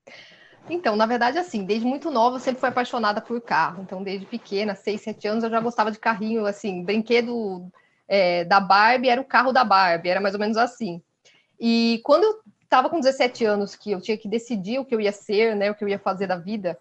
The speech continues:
é, bom, dezessete anos a gente não sabe nada, né? A gente vive aprendendo, mas com dezessete é muito difícil você tomar uma decisão. E eu sempre gostei muito de carro e eu queria ser mecânica. Essa era a minha intenção. Só que, é, na,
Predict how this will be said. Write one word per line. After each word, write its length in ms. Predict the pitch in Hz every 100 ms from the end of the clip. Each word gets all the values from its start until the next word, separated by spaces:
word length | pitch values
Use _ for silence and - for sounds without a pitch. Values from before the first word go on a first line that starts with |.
| _ _ _
é, 520 | 196 202 196 190 180
bom, 160 | 196 220
dezessete 360 | 202 202 220 240
anos 140 | 262
a 20 |
gente 140 | 285 285
não 100 | 285
sabe 220 | 247 262
nada, 460 | 254 226 202 185 175
né? 480 | 185 185 160 180 165 156 -
A 160 | 185
gente 180 | 202 -
vive 260 | 208 254 302
aprendendo, 560 | 330 359 262 214 190
mas 140 | 190 -
com 140 | 247
dezessete 400 | 226 247 285 269
é 40 | 269
muito 160 | 285
difícil 280 | 427 453 311
você 100 | 302
tomar 160 | 277 269
uma 100 | 254
decisão. 640 | 262 294 285 233 185 180 _ _ _ _ _ _ -
E 160 | 254
eu 380 | 254 285 370 392
sempre 420 | - 330 370 415
gostei 300 | 240 247 254
muito 160 | 214 185
de 80 | 208
carro 300 | 240 269 262
e 40 |
eu 80 | 277
queria 400 | - 466 302 247
ser 140 | -
mecânica. 500 | 185 175 180 160 - -
Essa 280 | 254 -
era 220 | 262 277 311
a 40 |
minha 200 | 262 233
intenção. 640 | 220 220 208 - 170 156 -
Só 340 | - - 262
que, 580 | 254 - 311 320 311 302 -
é, 400 | 262 254 254 233
na, 440 | 226 233 240